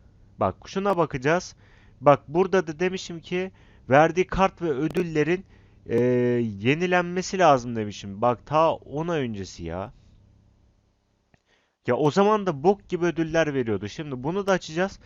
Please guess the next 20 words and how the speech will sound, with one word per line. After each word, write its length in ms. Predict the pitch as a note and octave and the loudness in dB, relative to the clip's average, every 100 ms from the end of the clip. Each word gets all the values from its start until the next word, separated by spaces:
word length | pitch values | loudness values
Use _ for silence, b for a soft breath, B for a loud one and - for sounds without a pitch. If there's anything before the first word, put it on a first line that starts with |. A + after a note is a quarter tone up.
| b b b | b b b
Şu 140 | G3+ | -8
üç 340 | G3 A3+ - | -6 -6 -4
videoya 420 | D#3+ C#3+ D3+ F#3+ F#3 | -4 0 2 2 0
bir 100 | F3+ | 0
tepki 380 | F#3 - F3 | -2 -2 0
vereceğiz 380 | C3 G#2+ G2+ F#2+ | 2 2 0 0
arkadaşlar. 560 | G2+ - A2 G2 G#2 A2 | -2 -2 -6 -6 -6 -6
Böyle 120 | C3 | -8
kısa 280 | F3+ F3 D#3 | -8 -6 -6
kısa 180 | C3 C#3 | -6 -6
izleyerek 580 | D3 C3 A2 A#2+ D3 | -6 -4 -4 -4 -6
bir 80 | D#3+ | -6
tepki 340 | D3 - - G#2+ | -6 -6 -4 -4
vereceğiz. 400 | F2 F2 E2 - B B B B | -4 -6 -14 -16 B B B B
İlk 300 | G#3+ - E3 | 0 0 -4
videodan 480 | C#3+ D3+ E3+ E3 | 0 2 4 6
başlayalım. 540 | D3+ C3+ - A2+ F#2 G#2+ | 6 6 2 -6 -2 4
Bence 360 | F3 E3+ C#3+ | 4 4 -4
oyuna 320 | C3+ A#2+ B2+ C#3 | -4 -4 -6 -2
artık 480 | C#3+ D3+ - D#3+ | 2 2 0 -12